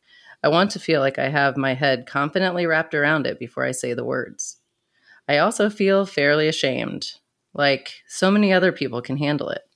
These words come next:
They can stop at two drinks. They remember every detail of the night before. They're responsible. I just feel like I'm living a lie by being like this and telling myself that it's okay. It's not.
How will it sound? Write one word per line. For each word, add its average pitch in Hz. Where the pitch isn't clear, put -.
They 143
can 180
stop 165
at -
two 127
drinks. -
They 127
remember 175
every 127
detail 123
of 127
the 131
night 131
before. -
They're 113
responsible. 143
I 156
just 180
feel 233
like 233
I'm 180
living 165
a 196
lie 139
by 135
being 180
like 131
this -
and 135
telling 165
myself 123
that 127
it's 127
okay. 131
It's -
not. 143